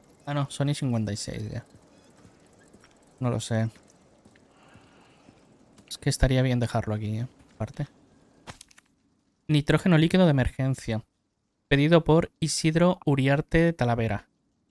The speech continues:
Fecha de instalación dos de noviembre del dos mil dos.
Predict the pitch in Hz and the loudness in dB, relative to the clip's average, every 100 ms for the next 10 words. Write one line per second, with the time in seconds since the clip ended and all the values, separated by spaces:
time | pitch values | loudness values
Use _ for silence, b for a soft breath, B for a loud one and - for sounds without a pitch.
0 | - 139 160 156 - 160 - 160 165 151 | -12 0 2 2 2 0 0 0 2 2
1 | 151 139 143 160 147 127 123 - 127 120 | 4 2 2 2 2 2 -2 -2 -4 -2
2 | 117 - | -6 -8